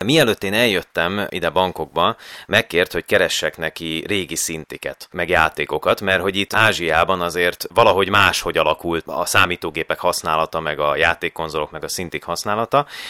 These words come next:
És hát így vetődtem el a kínai negyedbe, ami itt egészen máshogy néz ki, mint ahogy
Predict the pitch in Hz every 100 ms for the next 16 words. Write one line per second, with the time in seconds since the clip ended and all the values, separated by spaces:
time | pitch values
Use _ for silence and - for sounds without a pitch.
0 | - - - - 110 101 120 175 160 101
1 | - 90 - 90 110 98 104 - - -
2 | 95 143 135 87 80 80 78 73 - 82
3 | 117 - - 98 98 98 - 135 107 90
4 | 87 85 80 80 85 76 73 - - 82
5 | 87 78 78 80 80